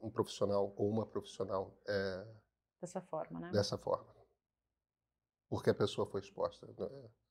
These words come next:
Speaker 1: Trataria como vítima,
Speaker 2: É.
Speaker 1: não como
Speaker 2: Pode ser.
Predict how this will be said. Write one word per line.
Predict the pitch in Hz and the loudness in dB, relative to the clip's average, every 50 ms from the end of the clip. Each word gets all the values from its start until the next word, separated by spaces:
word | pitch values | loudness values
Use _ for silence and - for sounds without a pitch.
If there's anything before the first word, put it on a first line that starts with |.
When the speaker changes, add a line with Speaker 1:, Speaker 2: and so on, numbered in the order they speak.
| _ _ _ _ | _ _ _ _
Speaker 1:
Trataria | - 117 110 - 120 113 117 117 | 4 6 8 8 8 8 8 6
como | 117 - 131 120 113 101 | 4 2 2 2 2 0
vítima, | - 113 110 - - 208 - | 0 -2 -2 -2 -2 -2 -2
Speaker 2:
É. | 107 | 0
Speaker 1:
não | 107 107 107 107 | 0 -2 -2 -4
como | - - 113 107 104 104 101 101 98 95 95 95 95 - _ _ _ _ _ _ _ _ _ _ _ _ _ _ _ _ _ _ _ _ _ _ _ _ _ _ _ _ _ _ _ _ _ _ _ _ _ _ _ | -2 -2 -2 0 2 0 0 0 0 -2 -4 -6 -10 -14 _ _ _ _ _ _ _ _ _ _ _ _ _ _ _ _ _ _ _ _ _ _ _ _ _ _ _ _ _ _ _ _ _ _ _ _ _ _ _
Speaker 2:
Pode | - 226 220 220 | 2 4 4 4
ser. | - 208 196 | 0 -4 -4